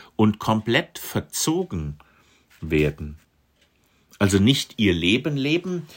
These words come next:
sondern über das Leben der anderen bestimmen müssen, um es zu leben,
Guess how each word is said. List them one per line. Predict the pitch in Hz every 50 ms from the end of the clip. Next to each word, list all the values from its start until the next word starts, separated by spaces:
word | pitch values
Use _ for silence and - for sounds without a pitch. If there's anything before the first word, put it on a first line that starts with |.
| - - - -
sondern | - - 135 147 170 170 180 175 -
über | - 135 135
das | 135 127 127 -
Leben | 110 117 135 170 208 190
der | 170 147 - -
anderen | 131 156 170 170 156 139
bestimmen | 139 - - - 147 151 175 185 185 180
müssen, | 180 185 185 180 - 175
um | 170 156 117
es | 151 151 151 - -
zu | - 156 151
leben, | 139 131 143 175 - - 202 214 208